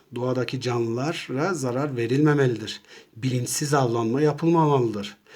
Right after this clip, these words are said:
çöpler ormana atılmamalıdır. Sadece ormana değil çocuklar, okulumuzun bahçesine bile atılmamalıdır, yola giderken, yolda giderken atılmamalıdır. Çevremizde görüyoruz ve bunları mutlaka bizim uyarmamız gerekiyor.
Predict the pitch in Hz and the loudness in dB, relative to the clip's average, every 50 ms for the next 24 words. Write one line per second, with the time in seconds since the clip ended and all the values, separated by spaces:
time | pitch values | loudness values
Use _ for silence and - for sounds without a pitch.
0 | - - _ - - - 139 135 135 156 160 160 170 170 165 175 175 180 185 185 | -20 -20 _ -8 -4 -2 -2 0 2 2 4 6 6 6 6 6 6 6 6 4
1 | 185 - 190 202 196 190 180 165 143 127 113 113 113 - - 156 170 180 165 190 | 4 2 4 6 6 6 6 6 6 4 2 0 -2 -2 0 2 2 2 4 4
2 | 190 180 180 190 190 196 202 208 214 196 - - 165 160 - - - 175 135 110 | 4 4 4 4 4 4 4 2 2 0 0 0 -2 -2 -2 0 0 0 2 0
3 | 131 135 - 156 160 170 165 165 180 170 151 147 143 - - 160 151 - 196 208 | 0 -2 0 0 2 2 2 2 2 2 2 2 2 0 0 -2 -2 0 0 0
4 | 202 175 151 135 123 - 139 120 117 113 110 113 107 101 98 110 110 113 117 135 | 0 2 0 0 -2 -2 -4 -6 -4 -4 -4 -6 -6 -8 -8 -10 -8 -6 -4 -2
5 | 135 143 156 160 156 151 160 160 151 - 160 151 151 147 131 127 131 135 127 131 | 0 2 2 2 2 0 0 -2 -2 -2 -2 0 0 -2 -2 -4 -4 -4 -2 -2
6 | 135 151 156 151 147 147 147 147 147 156 147 135 135 - 156 156 147 135 123 113 | 0 -2 -2 0 -2 -2 -4 -2 -2 -2 -2 -4 -2 -2 0 0 0 0 0 -2
7 | 113 107 - - 127 135 131 143 143 147 139 143 151 143 151 151 156 156 143 143 | -4 -4 -4 -4 -2 -2 -2 0 -2 -2 -2 -2 -2 0 0 0 2 2 0 0
8 | 170 160 139 139 127 127 131 135 135 131 127 131 131 139 - 131 120 117 - - | -2 -2 -2 -2 -2 0 0 0 0 0 0 -2 -4 -4 -6 -6 -8 -6 -6 -8
9 | 117 110 104 117 123 117 123 151 170 180 175 - 117 110 110 113 110 110 110 113 | -10 -8 -8 -8 -8 -4 -2 -2 -2 -2 -4 -6 -8 -6 -6 -6 -6 -6 -4 -4
10 | 123 139 135 123 120 107 104 101 - - 90 90 - | -2 -2 -2 -2 -4 -6 -8 -8 -10 -10 -12 -12 -14